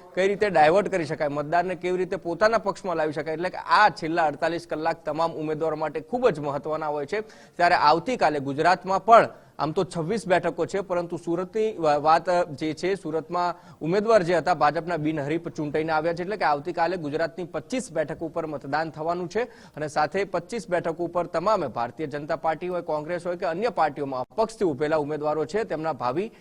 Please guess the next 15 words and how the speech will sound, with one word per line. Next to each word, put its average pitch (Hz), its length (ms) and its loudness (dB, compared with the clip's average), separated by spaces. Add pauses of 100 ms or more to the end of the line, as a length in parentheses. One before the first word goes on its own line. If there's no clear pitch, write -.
(200)
ઈ 254 60 0
વી 247 140 2
એમ 180 180 6
માં 151 120 2
સીલ 143 220 -4
થવાના 131 360 -2
છે. 113 200 -10 (260)
દિગ્ગજ 175 540 6
નેતાઓ, 170 440 4
ખુદ 175 220 -2
વડાપ્રધાન 156 560 0
પણ 180 200 2
કાલે, 170 260 2
આવતીકાલે, 165 580 0
અ, - 380 -10